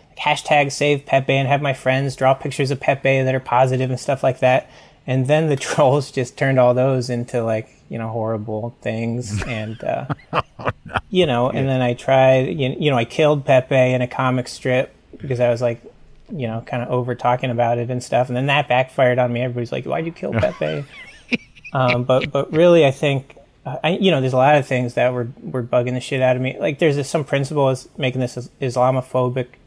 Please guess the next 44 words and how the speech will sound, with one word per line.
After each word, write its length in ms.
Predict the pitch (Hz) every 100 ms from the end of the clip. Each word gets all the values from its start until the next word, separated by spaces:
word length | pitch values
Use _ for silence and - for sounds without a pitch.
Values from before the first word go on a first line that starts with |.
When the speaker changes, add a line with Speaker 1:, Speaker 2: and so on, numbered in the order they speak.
| -
Speaker 1:
children's 400 | 131 127 131 127
book 400 | - 127 127 - - _
with 140 | 139 - _ - -
Pepe 460 | 131 123 139 127 123
in 160 | 127
it. 140 | 127 - _ _ _ _ _
And, 220 | 123 123 -
and 100 | 123
that's 160 | 139
when 100 | 151
I 40 | 127
had 180 | 127 123
to 60 |
lawyer 420 | 113 117 120 117
up 200 | 120 123 - _ _ _ _ -
and, 380 | 127 117 117 127
um, 260 | 120 131 - _
start 320 | - - 123 -
suing 280 | 113 117
people 320 | 113 123 123 120
and 120 | 120
stuff. 260 | - 123 120
So 260 | - 117 117 -
that 160 | 127 123
was 260 | 117 - _ _ _ -
a 60 |
lot 140 | 107 110
of 80 |
fun. 340 | - 113 123 131 -
Speaker 2:
Uh, 160 | 120
so 160 | 113 127
you 140 | 127
had 80 | 123
a 60 | 113
lawyer 280 | 117 120
up 140 | 113 107
to 80 | 92
protect. 460 | 113 - 113 -
A-, 120 | - 113 113
at 160 | 127
some 160 | - 127
point, 220 | 127 117
it 60 | 101
became, 540 | 110 - 113 107 101